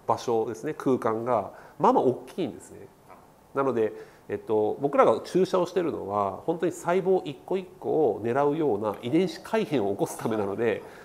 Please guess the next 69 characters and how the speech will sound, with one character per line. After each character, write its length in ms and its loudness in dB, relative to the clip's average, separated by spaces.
す 160 -8
ご 120 2
く 200 -2
こ 180 2
う、 60 0
も 140 2
う 20 -10
細 220 2
胞 120 2
一 100 -6
個 140 -2
レ 80 -2
ベ 100 -2
ル 40 -2
で 80 -4
操 200 -2
作 100 -8
が 80 -6
で 80 -8
き 100 -8
る 60 -4
ん 60 -6
で 60 -14
す 120 -20
け 60 -12
ど、 300 -2
超 200 0
音 120 2
波 100 -2
だ 80 -8
と 360 -4
ご 120 2
そ 120 4
っ 80 0
と 100 0
そ 100 -2
の 60 0
辺 160 -2
の 60 -6
細 220 0
胞 140 0
数 220 -2
千 220 -2
個 120 0
と 80 -8
か、 260 -12
多 100 2
分 80 0
そ 180 -4
う 60 -2
い 20 -2
う 60 -4
感 240 -8
じ 100 -4
で 20 -10
刺 180 -8
激 120 -8
を 80 -4
し 80 -16
ち 60 -2
ゃ 20 0
う 80 0
こ 80 -4
と 80 -12
に 60 -8
な 80 -2
る 80 -4
の 120 -14
で、 320 -4